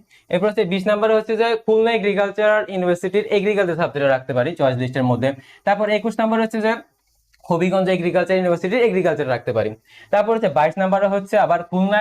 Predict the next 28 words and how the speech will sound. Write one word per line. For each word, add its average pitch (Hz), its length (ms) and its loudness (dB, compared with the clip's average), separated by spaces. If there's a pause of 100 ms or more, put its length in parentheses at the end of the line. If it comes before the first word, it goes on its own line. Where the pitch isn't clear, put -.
(100)
এগ্রিকালচার 185 480 -2
ইউনিভার্সিটির 190 560 0
যে 156 80 2 (160)
ওইখানে 185 300 -2
হচ্ছে 202 240 -6
যে 226 80 2 (500)
শেরে 185 220 2
বাংলার 185 280 0
মতোই 190 300 -2
হচ্ছে 202 200 -6
যে 202 80 2
একটা 180 200 -4
কম্বাইন্ড 165 340 0
ডিগ্রি 180 220 0
দেওয়া 185 180 2
হয়, 214 120 0 (120)
ডিবিএম 147 400 0
আর 175 80 -4
অ্যানিম্যাল 143 320 -2
হাজবেন্ডারি 156 420 -2
মিলে 127 160 0 (140)
যে 160 60 -2 (100)
বিএসসি 131 400 -4
in 220 60 -2 (340)
ভেট 160 160 0 (100)
সায়েন্স 208 280 -4
and 220 100 0 (140)
এএইচ, 123 180 -2